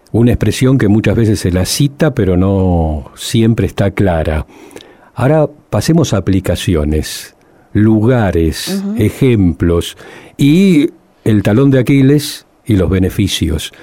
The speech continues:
Speaker 1: la cara y la seca del voto electrónico.
Speaker 2: Bueno,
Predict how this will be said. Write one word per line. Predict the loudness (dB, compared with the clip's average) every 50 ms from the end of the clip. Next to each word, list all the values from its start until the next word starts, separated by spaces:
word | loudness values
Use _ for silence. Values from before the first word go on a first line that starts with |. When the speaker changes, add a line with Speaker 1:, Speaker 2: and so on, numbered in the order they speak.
| -20 -20 -20 -20 -20 -18 -6 -2
Speaker 1:
la | -2 0 0 0
cara | 0 0 2 2
y | 2 2
la | 2 0 0
seca | -2 -2 -2 -2 0 0 0
del | 0 2 2 2
voto | 0 0 -2 -2 -2 -2 0 0 -2 -4 -6 -4
electrónico. | -2 -2 -2 -2 -4 -4 -4 -4 -4 -4 -6 -8 -8 -12 -12 -12 -20 -20 -20 -20 -14 -4
Speaker 2:
Bueno, | -2 0 2 2